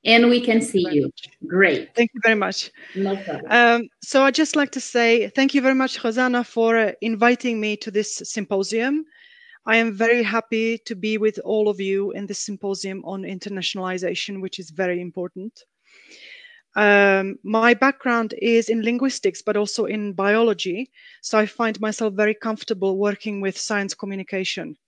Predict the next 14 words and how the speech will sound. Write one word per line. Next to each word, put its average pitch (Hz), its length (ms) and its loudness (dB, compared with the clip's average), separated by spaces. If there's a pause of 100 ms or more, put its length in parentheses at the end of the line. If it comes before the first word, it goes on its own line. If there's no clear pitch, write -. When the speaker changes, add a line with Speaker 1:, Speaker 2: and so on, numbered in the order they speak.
(960)
Speaker 2:
I 233 140 8
am 240 200 6
interested 240 680 -2
mainly 208 680 -4 (100)
in 214 160 -2
how 214 300 -2
researchers 220 600 -2
use 208 280 -4
language 202 640 -4
to 190 160 -8
communicate 202 680 -4
about 180 320 -4
their 185 140 -4
research. - 560 -6